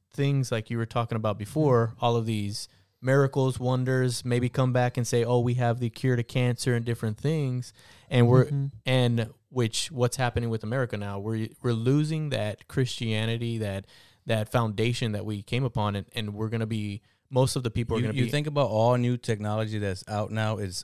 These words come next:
Speaker 3: all just dumbing us down.
Speaker 1: Yeah.
Speaker 3: Like iPads and all that stuff. I mean, we're really just, we're not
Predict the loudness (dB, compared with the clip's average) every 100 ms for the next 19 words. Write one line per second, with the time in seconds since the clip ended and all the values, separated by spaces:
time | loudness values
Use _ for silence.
0 | -10 -4 -2 -2 -4 -8 _ -12 -10 -10
1 | -6 -2 -2 -4 -6 -8 -8 -6 -8 -12
2 | _ _ _ -2 -2 -2 -12 -10 -10 -6
3 | -6 -6 -6 -6 -4 -4 -6 -12 -18 -12
4 | -8 -6 -4 -6 -10 -10 -6 -6 -8 -10
5 | -10 -8 -8 -6 -8 -8 -10 -12 -16 -20
6 | _ _ _ _ _ -12 -4 -2